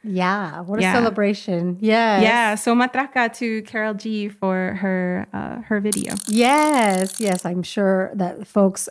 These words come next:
Speaker 1: are enjoying it. And, you know, one thing, who, whatever her status may or may not be, it's also just about, there's choices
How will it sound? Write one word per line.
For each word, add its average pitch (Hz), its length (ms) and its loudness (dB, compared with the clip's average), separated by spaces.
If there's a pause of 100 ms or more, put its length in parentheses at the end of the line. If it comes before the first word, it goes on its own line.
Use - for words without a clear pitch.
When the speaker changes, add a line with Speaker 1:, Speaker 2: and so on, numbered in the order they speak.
Speaker 1:
are 196 180 4
enjoying 302 500 6
it. 311 180 2
And, 294 200 4
you 330 60 2
know, 311 260 4 (460)
one 285 360 4
thing, 294 380 2
who, 262 300 -6
whatever 233 480 4
her 226 200 2
status 202 520 0
may 202 220 4
or 202 60 4
may 208 200 4
not 208 260 0
be, 233 360 -2 (260)
it's 247 320 -2
also 277 320 -2
just 262 260 -4
about, 220 400 0
there's 277 180 2
choices 311 500 0